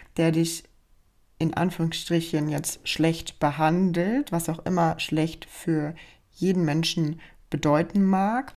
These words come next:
ob jetzt in beruflichem, beziehungstechnischen oder auch einfach Alltagskontext.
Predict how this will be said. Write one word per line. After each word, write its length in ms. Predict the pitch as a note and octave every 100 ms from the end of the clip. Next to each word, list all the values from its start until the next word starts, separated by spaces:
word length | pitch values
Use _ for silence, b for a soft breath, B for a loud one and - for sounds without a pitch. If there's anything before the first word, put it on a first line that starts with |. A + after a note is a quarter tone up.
| -
ob 160 | F3 E3+
jetzt 280 | E3+ E3 -
in 460 | E3 E3 D#3+ D#3+
beruflichem, 1000 | D#3 D3+ G3+ - F3 - E3+ D#3+ E3 E3 E3
beziehungstechnischen 1300 | D#3+ - G3+ F3+ E3+ - D#3+ D#3+ - E3 - D#3 D3+
oder 880 | - D3 D3+ D#3 D3+ C#3+ C#3+ C#3 -
auch 320 | C#3+ C#3+ D3 -
einfach 420 | - - C#3+ -
Alltagskontext. 1600 | - G3 G3+ F3+ F3 - - D#3 D#3 D#3+ D3 D3 - - -